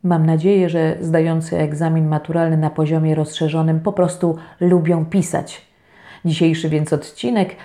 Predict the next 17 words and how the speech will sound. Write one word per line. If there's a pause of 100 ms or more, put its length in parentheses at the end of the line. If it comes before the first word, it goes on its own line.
(140)
ma
tylko
zasugerować
miejsca, (220)
o
których
nie
wolno
w
tym
pisaniu
zapomnieć,
żeby
nie
ominęła
Was
punktacja.